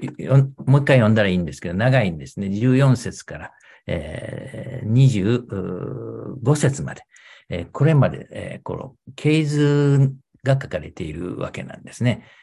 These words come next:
えー、二十、十四、十五、十六、十七、十八、十九、二十、えー、次のページですね。えー、こう、えー、二十五、そして二十五までですね。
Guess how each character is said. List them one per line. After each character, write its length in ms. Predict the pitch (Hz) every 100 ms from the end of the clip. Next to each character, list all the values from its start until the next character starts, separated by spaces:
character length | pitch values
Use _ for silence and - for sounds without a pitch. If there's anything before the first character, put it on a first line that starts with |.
| -
え 80 | 147
ー、 80 | 135
二 140 | 107 98
十、 260 | 95 - -
十 240 | 110 98
四、 200 | 82 85
十 180 | 92 101
五、 180 | 90 85
十 220 | 95 101
六、 240 | 101 - -
十 200 | 104 101
七、 240 | 95 85
十 200 | 85 98
八、 280 | - - -
十 180 | 104 98
九、 200 | - 85
二 140 | 98
十、 200 | - - _ -
え 320 | 92 87 90
ー、 40 | -
次 180 | 120
の 100 | 120
ペ 140 | 107 110
ー 100 | 80
ジ 60 |
で 60 | -
す 100 | -
ね。 180 | 139 135 - - -
え 400 | 87 71 - 69
ー、 40 | - _ _ _ _ _ _ _ _ _ _ _ _ _
こ 300 | - - -
う、 60 | _ _ _ _ _ _ _
え 240 | 98 78 78
ー、 40 |
二 320 | 85 90 104
十 220 | 110 92 -
五、 260 | - 98 -
そ 180 | - 123
し 80 | 113
て 100 | 123
二 220 | 123 156
十 240 | 139 107 85 73 - - - -
五 120 | 120
ま 140 | 151 -
で 80 |
で 60 | -
す 120 | -
ね。 200 | 139 135